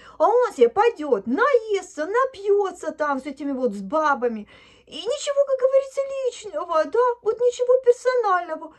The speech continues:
У меня там, значит, три-четыре в день новые, с двухтысячного по две тысячи пятый год. Это именно когда вот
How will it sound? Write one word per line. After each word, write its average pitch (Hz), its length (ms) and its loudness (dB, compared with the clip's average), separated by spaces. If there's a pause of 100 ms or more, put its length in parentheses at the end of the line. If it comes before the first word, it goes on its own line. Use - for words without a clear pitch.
(140)
У 381 60 -12
меня 403 320 -4
там, 359 200 -2
значит, 381 480 -10
три-четыре 392 800 0
в 240 100 -6
день 359 360 -8
новые, 240 420 0
с 208 40 -8
двухтысячного 320 840 -4
по 294 120 -2
две 277 120 -8
тысячи 302 320 -16
пятый 294 360 -10
год. 240 280 -6
Это - 200 -12
именно 403 500 -4
когда 302 420 -2
вот 339 240 -14